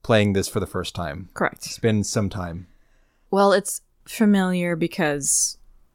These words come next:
Speaker 2: we see it in the other guy.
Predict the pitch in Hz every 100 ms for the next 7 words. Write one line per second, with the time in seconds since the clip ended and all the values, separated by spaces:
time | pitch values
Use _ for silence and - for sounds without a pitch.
0 | _ - 175 165 - - 151 147 147 -
1 | - 90 - - 165 - _ _ 247 226
2 | - _ _ _ _ _ _ _ - 156
3 | 156 131 - 101 76 147